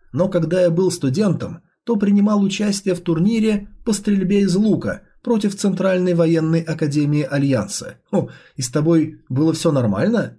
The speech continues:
С довольным выражением спросил молодой исследователь.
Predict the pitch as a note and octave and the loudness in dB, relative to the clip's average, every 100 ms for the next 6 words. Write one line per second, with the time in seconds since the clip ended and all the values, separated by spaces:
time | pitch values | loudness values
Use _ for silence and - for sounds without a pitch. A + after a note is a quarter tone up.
0 | _ G#2 F#2 A2+ C#3 C3+ C3 B2 B2 A#2+ | _ -12 -4 0 0 2 2 2 2 2
1 | E3 G3 G3+ G3 - - - G#3 F3+ - | 2 2 2 0 -4 -18 -6 -4 -2 0
2 | F3+ E3+ D#3 D3+ D3 D3 D3+ B2 F#2+ E2+ | 2 2 2 0 0 -2 -2 -2 -4 -10
3 | - - | -14 -16